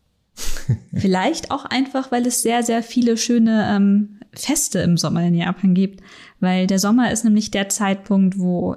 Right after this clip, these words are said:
Speaker 2: es ganz viele von diesen, ähm, religiösen Festen stattfinden, sehr viele Matsuris, sehr viele Feuerwerke.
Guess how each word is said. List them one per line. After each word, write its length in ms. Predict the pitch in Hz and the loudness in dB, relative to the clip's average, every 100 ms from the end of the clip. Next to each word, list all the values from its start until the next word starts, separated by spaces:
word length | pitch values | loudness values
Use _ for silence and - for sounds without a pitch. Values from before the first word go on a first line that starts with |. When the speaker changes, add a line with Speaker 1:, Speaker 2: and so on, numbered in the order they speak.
| - | -6
Speaker 2:
es 140 | - | -10
ganz 380 | - 196 214 - | -2 0 2 -2
viele 580 | - 202 196 185 175 208 - _ _ _ | -2 2 4 4 2 -2 -10 _ _ _
von 180 | - 185 | 0 2
diesen, 320 | 180 180 170 | 2 2 2
ähm, 400 | 170 160 165 196 - _ - | 0 -2 -2 -4 -10 _ -6
religiösen 560 | 202 202 196 180 175 180 | 0 0 2 0 0 0
Festen 380 | 254 269 269 247 | 0 -2 0 -2
stattfinden, 640 | - 214 - 208 190 196 | -2 -4 -2 0 2 2
sehr 140 | 202 | 0
viele 260 | 202 202 196 | -2 0 2
Matsuris, 760 | 196 196 - 220 208 208 208 - | 2 0 0 2 4 2 2 0
sehr 140 | 196 | -4
viele 240 | 202 202 | 0 -2
Feuerwerke. 920 | 196 - 185 190 180 165 170 - 175 | -2 -2 0 0 0 0 -2 -2 -4